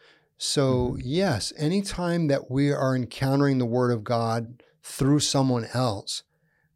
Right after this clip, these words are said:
Speaker 1: we should be, yeah, we should be continuing to have those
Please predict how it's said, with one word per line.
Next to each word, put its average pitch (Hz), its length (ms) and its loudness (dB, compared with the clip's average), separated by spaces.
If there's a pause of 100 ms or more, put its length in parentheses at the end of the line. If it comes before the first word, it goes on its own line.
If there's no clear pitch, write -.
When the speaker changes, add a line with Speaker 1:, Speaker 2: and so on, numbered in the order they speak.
(380)
Speaker 1:
we 127 220 2
should 185 360 0
be, 107 380 -8 (120)
yeah, 131 280 -10 (120)
we 127 160 -2
should 151 340 -2
be 123 400 -2
continuing 143 760 -2
to 127 100 -6
have 120 540 -2 (400)
those 107 220 -4